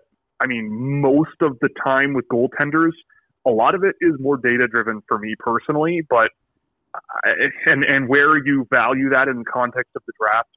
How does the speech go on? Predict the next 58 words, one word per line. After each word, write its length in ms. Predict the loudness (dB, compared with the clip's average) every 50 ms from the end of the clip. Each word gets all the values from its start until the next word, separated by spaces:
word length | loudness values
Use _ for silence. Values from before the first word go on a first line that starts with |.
| -10 -10
I 40 |
mean, 180 | -8 -8 -6 -2
goaltending 440 | 0 0 0 0 0 -2 -2 0 -2
is 60 | -2
a 40 | -2
bit 120 | -4 -4 -4
of 60 | -6
a 40 | -6
crapshoot 580 | -4 0 0 0 0 -2 -6 -8 -6 -4 -4
anyway. 300 | -4 -4 -6 -10 -8 -8 -8 -8
It's, 100 | -8 _ -6
it's 180 | -4 -4 -4 -4 -4
a 40 | -2
bit 120 | 0 0
of 80 | 0 0
a 40 |
crapshoot, 520 | -2 -2 0 0 0 -2 -4 -6 -6 -6 -4 0
but, 180 | 2 2 2 2 0 _ _ _ _ _ _ _ _
you 100 | -2 0
know, 220 | 0 0 0 -2 -2 -2
there's 160 | 0 0 0 0
a 60 | 0
lot 260 | 0 2 2 4 2
of 120 | 2 0 -2
ways 320 | -2 0 0 0 -2 -4 -8 _ _ -6
to 200 | -6 -6 -4 -4
avoid 420 | -6 -8 -6 -4 -2 -2 0 -2 -2 -4
making 280 | -6 -6 -6 -6 -4
the 100 | -4 -4 -2
wrong 320 | 0 0 0 0 0 -2
decision, 400 | -4 -6 -4 -2 -2 -2 -2 -4 -8 -6
I 80 | -6 -4
guess 140 | -2 -4 -4 _
is 60 | _ -8
what 120 | -6 -6
I'm 80 | -4 0
getting 220 | 0 2 2 2 2 2
at, 140 | 2 2 0 -2 _ _ _ _ -6 -2
uh, 200 | 0 2 2 2 0
using 360 | 0 -2 -2 -2 -2 -4 -2
data 300 | 0 0 2 2 2 0 0
in 60 | 0
the 80 | -4 -6 _
first 240 | -2 -2 -2 -2 -4 _ -4
place, 220 | -2 -2 -2 -4 -6
and 100 | -6 -6
then 120 | -4 -4
you 80 | -4 -4
can 160 | -6 -6 -4
sort 160 | -2 0 0
of 60 | 0
examine 540 | 0 -2 0 0 0 0 0 0 -2 -4 -6 -8 _ _ _ _
the 120 | -2 0 2
on-ice 400 | 2 2 2 2 2 0 0 -2 -4 -6 -2
play, 300 | 0 0 2 0 0 -2
in 80 | -4 -4
my 200 | -2 0 0 0
view 420 | -2 -4 -6 -8 -8 -8 -8 -10